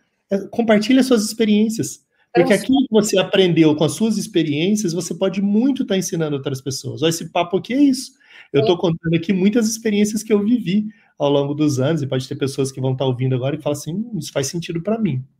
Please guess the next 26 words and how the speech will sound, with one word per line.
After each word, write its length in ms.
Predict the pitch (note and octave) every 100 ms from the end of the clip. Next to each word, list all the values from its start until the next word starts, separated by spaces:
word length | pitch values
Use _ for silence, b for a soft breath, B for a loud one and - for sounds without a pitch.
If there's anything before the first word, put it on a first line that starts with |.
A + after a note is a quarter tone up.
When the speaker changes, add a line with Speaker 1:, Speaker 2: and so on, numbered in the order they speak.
| _ -
Speaker 1:
E 80 | F3+
gerou 240 | F#3 D#3+
um 60 | C3
aprendizado. 680 | C3+ D#3+ G3 G#3+ A3 C3+ B2+ b b b b _
Como 220 | C#3+ D3+
eu 40 |
tô 80 | E3+
aprendendo 480 | F#3 G3+ G#3+ F3+ F3+
te 140 | F3
ouvindo, 320 | A3 E3+ F3+ E3+
como 140 | C#3+
eu 60 | C3+
tô 80 |
aprendendo 420 | C#3+ D#3 C#3+ D3 D3
com 120 | D3
cada 200 | C#3 D3
pessoa 360 | D3+ D3 D3
que 120 | C#3 C#3
manda 260 | C#3 C3+
aqui 160 | C3 C#3
um 80 | C3
comentário, 640 | C#3+ C3 B2 B2 C#3+ C3+
que 100 | -
pergunta 520 | C3 B2+ A#2 D3+ D3
e 60 | B2
faz, 260 | C#3 D3